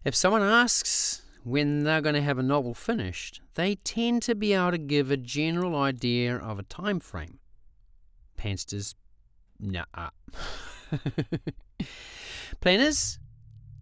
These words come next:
can watch as they make progress through their outline. They can watch the developing of the story. They can watch the developing of the characters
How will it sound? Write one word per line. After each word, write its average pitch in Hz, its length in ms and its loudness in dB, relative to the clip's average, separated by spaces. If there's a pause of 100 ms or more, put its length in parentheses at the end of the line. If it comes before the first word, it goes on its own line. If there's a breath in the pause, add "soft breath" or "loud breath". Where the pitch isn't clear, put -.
(160)
can 196 200 2
watch 240 280 4
as 151 100 0
they 151 100 4
make 143 300 0
progress 143 680 0
through 190 240 -2
their 208 180 2
outline. 113 440 -4 (760)
They 135 100 0
can 135 180 2
watch 180 260 2
the 185 120 0
developing 160 520 2
of 113 120 -2
the 107 60 -4
story. 120 360 2
They 95 100 -2
can 95 140 -6
watch 123 580 -2
the 117 120 -4
developing 117 440 0
of 101 80 -4
the 101 80 -8
characters - 840 -2